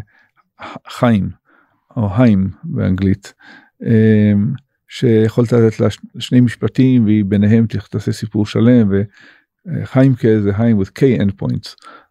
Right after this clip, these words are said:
אז אתה נותן משפטים, והיא עושה אינטרפולציה ביניהם, ועושה ש-,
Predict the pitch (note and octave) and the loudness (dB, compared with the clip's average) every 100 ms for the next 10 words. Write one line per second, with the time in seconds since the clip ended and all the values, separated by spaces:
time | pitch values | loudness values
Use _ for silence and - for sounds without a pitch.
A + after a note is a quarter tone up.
0 | - C3+ G2 G2 G#2+ G2 G2+ - A2 G#2+ | -8 -4 -2 -2 0 0 0 0 0 0
1 | - - D#3+ D3+ G#2+ G#2 - A2 A2 A2+ | -6 0 2 2 2 0 2 0 0 -4
2 | A2+ A2 G#2+ G#2+ G#2+ A2+ G#2 G2+ - G#2+ | 0 0 0 -2 0 0 0 -2 -4 -8